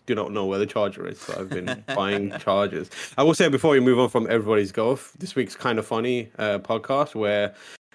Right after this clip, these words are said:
Speaker 1: uh, Andy talks and Greg talk about, uh, rediscovering the character for Nick that they made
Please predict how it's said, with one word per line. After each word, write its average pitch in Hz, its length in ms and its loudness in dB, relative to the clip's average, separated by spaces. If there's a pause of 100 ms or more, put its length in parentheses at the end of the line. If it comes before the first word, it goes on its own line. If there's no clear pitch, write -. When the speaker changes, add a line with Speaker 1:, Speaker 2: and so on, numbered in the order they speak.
Speaker 1:
uh, 104 240 2
Andy 113 380 0
talks 113 320 -2
and 110 200 -2
Greg 104 280 -2
talk 113 200 -4
about, 107 380 2
uh, 101 320 2
rediscovering 113 880 -2
the 107 80 0
character 117 580 -2
for 104 480 0
Nick 107 300 -6
that 123 160 -2
they 131 160 -2
made 139 340 0